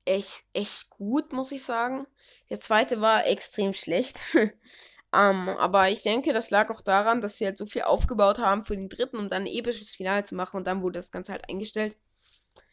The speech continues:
Das fa-, fand ich extrem schade, weil ich, weil sie eigentlich, äh, mit dem zweiten, der war so ein Füller und haben damit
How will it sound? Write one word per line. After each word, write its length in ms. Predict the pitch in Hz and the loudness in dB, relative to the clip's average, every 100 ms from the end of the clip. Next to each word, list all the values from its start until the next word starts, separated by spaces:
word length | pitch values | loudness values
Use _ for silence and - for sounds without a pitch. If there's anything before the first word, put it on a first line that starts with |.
| _ | _
Das 140 | - - | -18 -10
fa-, 240 | 202 190 | -6 -4
fand 240 | - 196 | -2 -2
ich 80 | 202 | -2
extrem 300 | 196 - 190 | -8 -8 -8
schade, 380 | - 190 190 196 | -4 0 0 0
weil 160 | 180 180 | -4 -6
ich, 40 | - - | -12 -12
weil 200 | 185 185 | -10 -10
sie 180 | - - | -12 -8
eigentlich, 380 | 190 208 214 _ _ _ | -8 -8 -14 _ _ _
äh, 460 | - 214 - - - | -20 -20 -14 -14 -8
mit 180 | 208 202 | -6 -6
dem 80 | 214 | -4
zweiten, 380 | - 220 240 | 4 4 4
der 140 | 214 196 | 2 2
war 200 | 208 208 | 2 -2
so 140 | - | -14
ein 60 | 175 | -14
Füller 360 | - 233 233 285 | -6 0 2 2
und 100 | 214 | -2
haben 140 | 202 | -6
damit 240 | 190 185 | -6 -6